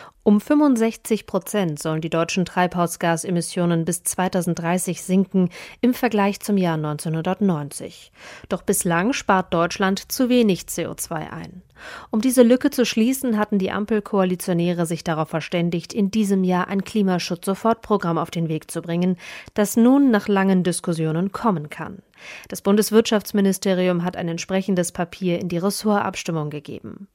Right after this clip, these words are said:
Es klammert jedoch zentrale Streitfragen aus. Da wäre zum einen der Verkehrssektor.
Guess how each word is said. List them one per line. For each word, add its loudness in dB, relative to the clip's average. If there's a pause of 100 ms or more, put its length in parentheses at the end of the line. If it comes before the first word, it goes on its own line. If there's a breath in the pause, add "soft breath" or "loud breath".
(440 loud breath)
Es -6
klammert 0
jedoch 2
zentrale -2
Streitfragen -4
aus. -6 (100)
Da 2
wäre 4
zum -2
einen 2
der 4
Verkehrssektor. -8